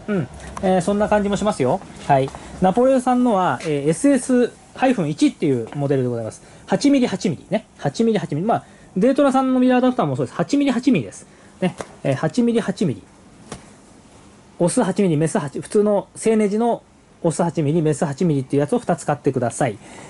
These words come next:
えー、デートナさんのは四百五十円でしたかね。ナポレオンさんのは大体六百円ぐらいのようでございます。えー、五百いくらかな。まあ、ちょっと、あの、定価がないみたいなので、まあ、実売価格としてね、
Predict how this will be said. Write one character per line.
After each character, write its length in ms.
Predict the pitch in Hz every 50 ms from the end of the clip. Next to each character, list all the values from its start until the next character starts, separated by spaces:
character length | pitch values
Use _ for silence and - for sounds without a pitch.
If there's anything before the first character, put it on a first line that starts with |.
| - - - -
え 340 | 151 143 147 143 139 139 135
ー、 40 | 131
デ 140 | 180 220 247
ー 20 |
ト 80 | 269 269
ナ 100 | 262 226
さ 120 | 254 262
ん 40 | 262
の 60 | 247
は 40 | 180
四 120 | 185 190
百 140 | 202 220 202
五 120 | 214 208
十 80 | 202 240
円 80 | 214 151
で 60 | 117
し 60 | -
た 60 | 110
か 80 | 107 147
ね。 180 | 180 202 190
ナ 140 | 156 151 160
ポ 120 | - 214 233
レ 80 | 247 262
オ 40 | 277
ン 60 | 262
さ 100 | 262 277
ん 60 | 277
の 40 | 277
は 60 | 208
大 80 | 196 196
体 60 | 208
六 180 | 190 185 185 -
百 180 | 208 202 -
円 140 | 220 214 214
ぐ 60 | 226
ら 100 | 226 208
い 60 | 160
の 80 | 131 123
よ 120 | 139 160
う 40 | 156
で 60 | 123
ご 120 | 113 107 107
ざ 120 | 120 127
い 80 | 131 131
ま 120 | 123 113
す。 180 | - - - - - - - - - - - - - -
え 100 | 147 139
ー、 40 | 135
五 100 | 131 143
百 180 | 170 240 247 320
い 60 | 320
く 80 | - 320
ら 80 | 135
か 80 | 101 101
な。 120 | 143 147 156 185
ま 100 | 202 190
あ、 20 |
ち 60 | -
ょ 20 | 330
っ 20 |
と、 320 | 262 202 180 170 175 - - -
あ 100 | 180 175
の、 120 | 165 160
定 200 | - - 320 330
価 100 | 339 320
が 80 | 320 311
な 80 | 320
い 60 | 302
み 80 | 226 147
た 80 | 131 120
い 40 |
な 120 | 113 113 117
の 60 | 123
で、 140 | 147 127 - - - -
ま 100 | 175 139
あ、 20 |
実 220 | 123 143 143 - 180
売 120 | 190 180 170
価 100 | - 190
格 160 | 165 - -
と 60 | 139
し 100 | - -
て 60 | 135
ね、 140 | 180 208